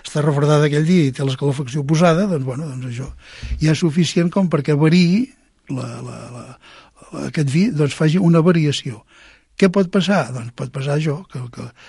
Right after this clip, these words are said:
que vostè amb tota la il·lusió del món digui, «Porta un vi natural, que escolta, que m'han recomanat i tal».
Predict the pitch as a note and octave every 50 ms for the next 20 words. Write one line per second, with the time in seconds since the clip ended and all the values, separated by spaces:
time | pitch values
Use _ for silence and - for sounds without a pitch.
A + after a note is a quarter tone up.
0 | - _ - C#3 C3 D3+ C3+ - E3 D#3+ D3+ F3 D3+ D3 E3+ D#3 E3 D#3+ E3 D3+
1 | D3+ E3 E3 D#3+ F3 F#3 F#3+ F3 D#3+ D3+ D3+ D3 F#3+ B3+ A#3+ - B3 A#3 A#3 B3+
2 | A#3 B3+ B3 - A#3 G#3+ G#3+ A3+ A#3+ B3 B3 A3 G3 A3+ G3+ - - A#3 A3+ -
3 | G#3+ G#3 G3+ G#3+ G#3+ G#3 A3 F#3 - G#3 G#3 G3+ F#3+ F#3+ - G3+ E3+ G3 F#3+ A3